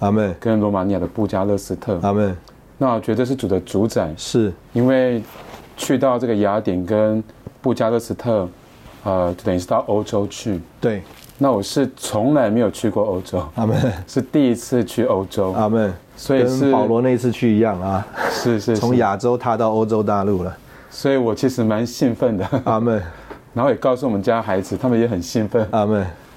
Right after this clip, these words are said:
Speaker 2: 哎，他们告诉我说，“你一定要把照片啊，
Speaker 1: 是。
Speaker 2: 一些讯息传给他们。”
Speaker 1: 对。
Speaker 2: 那我也是很忠实的把每天的讯息传给他们。
Speaker 1: 阿门。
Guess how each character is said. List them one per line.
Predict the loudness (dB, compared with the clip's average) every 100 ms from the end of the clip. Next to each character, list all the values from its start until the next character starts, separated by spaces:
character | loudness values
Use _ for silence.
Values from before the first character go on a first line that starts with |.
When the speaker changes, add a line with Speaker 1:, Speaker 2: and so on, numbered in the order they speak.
| -4
Speaker 2:
哎， | 0
他 | 0
们 | 0
告 | 0 0
诉 | 0
我 | 0
说 | 0 -2 -4 -6
，“你 | -2
一 |
定 | 0
要 | 0
把 | -2
照 | -2 0 0
片 | 0 0 2
啊， | 0 0
Speaker 1:
是。 | -2 0 2 2 -2 -4
Speaker 2:
一 | -2
些 | 0 0 0
讯 | 0 -2
息 | 0 0
传 | 0 0 -2
给 | -2
他 | -2 -4
们。” | -4 -6
Speaker 1:
对。 | -2 0 -2 -8 -12 -4
Speaker 2:
那 | 0
我 | 0
也 |
是 | 0 0
很 | 0
忠 | 0 0 -2
实 | -2
的 | -2
把 | 0 -2
每 | -2 -2
天 | -2 0
的 | 2 0 -2 -14 -20 -20 -20
讯 | -4 -2
息 | 0 -2
传 | -2 -4
给 | -6
他 | -6
们。 | -8 -4
Speaker 1:
阿 | -2
门。 | 0 0